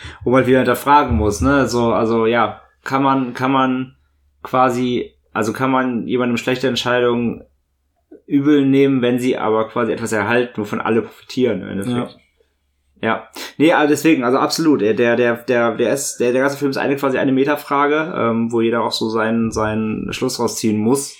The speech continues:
Speaker 1: ähm, weil es jeder anders interpretieren wird, definitiv. Ähm, oder je-, jeder, jeder an-, seinen anderen, anderen Outcome für sich da rausholt. Ähm, deswegen, also der,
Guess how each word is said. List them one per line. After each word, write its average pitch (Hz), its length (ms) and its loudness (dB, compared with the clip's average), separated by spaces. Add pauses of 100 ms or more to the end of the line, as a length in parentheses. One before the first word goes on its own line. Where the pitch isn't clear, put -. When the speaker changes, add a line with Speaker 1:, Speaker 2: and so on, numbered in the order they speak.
(100)
Speaker 1:
ähm, 101 440 -2 (320)
weil 92 560 -2
es 107 240 -4
jeder 110 240 2
anders 117 460 -2
interpretieren 107 680 -2
wird, 101 180 -2
definitiv. 101 540 -4 (680)
Ähm, 107 540 0
oder 107 100 2
je-, 104 220 4
jeder, 107 340 0
jeder 101 300 -2
an-, 80 320 -6
seinen 107 180 -2
anderen, 107 560 0
anderen 104 480 -2
Outcome 110 440 -4
für 98 100 -6
sich 95 180 -2
da 92 300 -2
rausholt. 98 720 -2
Ähm, 104 560 -2 (1400)
deswegen, 120 320 2
also 110 160 -2
der, 117 300 2